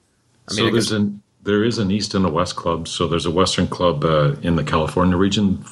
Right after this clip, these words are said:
Speaker 2: primarily. Uh, we're with the Eastern club. There's, of the active teams, there tends to be about eight to nine, uh, sidecars or rigs out at each event.
Speaker 1: Mm-hmm.
Speaker 2: Uh, but there's probably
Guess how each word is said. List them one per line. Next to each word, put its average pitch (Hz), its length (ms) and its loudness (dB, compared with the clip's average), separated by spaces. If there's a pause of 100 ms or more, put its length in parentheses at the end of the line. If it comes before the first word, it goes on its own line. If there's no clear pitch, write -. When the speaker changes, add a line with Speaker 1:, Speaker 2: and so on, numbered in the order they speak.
(140)
Speaker 2:
primarily. 98 580 2 (400)
Uh, 78 400 2
we're 101 260 0
with 107 200 0
the 95 80 0
Eastern 101 320 2
club. 98 320 0
There's, 90 420 0 (760)
of 123 260 0
the 110 160 2
active 101 500 0
teams, 113 1040 -2
there 90 260 0 (140)
tends 101 300 0
to 98 100 -4
be 95 140 2
about 85 480 2
eight 87 260 2
to - 100 -2
nine, 85 560 2 (140)
uh, 73 140 -2
sidecars 85 580 2
or 76 80 0
rigs 73 400 0
out 76 220 2
at 73 280 0
each 85 200 0
event. 90 380 0 (300)
Speaker 1:
Mm-hmm. 123 200 -6 (180)
Speaker 2:
Uh, 76 240 2
but 76 220 0
there's 90 180 0
probably 90 840 2